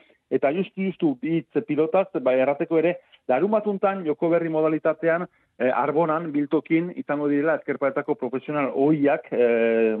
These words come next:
beraz, trinketa erdian, Lizazo eta Pascual ariko dira Mikel Goñi eta Zantzaren kontra, ditugu asko ikusten, beraz, eh, ba, Lapurdin izango dira larunbat hontan, eta pat-,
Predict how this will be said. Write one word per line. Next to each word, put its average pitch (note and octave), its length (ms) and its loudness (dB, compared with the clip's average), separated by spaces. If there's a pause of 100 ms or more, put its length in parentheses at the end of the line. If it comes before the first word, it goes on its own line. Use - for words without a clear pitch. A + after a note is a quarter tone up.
(120)
beraz, B2 240 2
trinketa C#3 400 0
erdian, C#3+ 320 0 (360)
Lizazo F#3 460 -2
eta E3+ 160 0
Pascual F3 340 -2
ariko C#3+ 320 -2
dira E3 200 -2
Mikel E3 420 -2
Goñi D3+ 320 -2
eta A#2+ 400 -2
Zantzaren C3+ 420 -4
kontra, D3+ 380 -2 (500)
ditugu B2 280 -4
asko A#2 220 -4
ikusten, B2+ 420 -2
beraz, B2+ 220 -2 (120)
eh, G#2+ 420 -2
ba, G2+ 80 -4
Lapurdin A#2+ 400 -4
izango A2 240 -8
dira A#2 160 -6
larunbat A2+ 360 -6
hontan, D#3+ 260 -8
eta D3 120 -8
pat-, A2 180 -10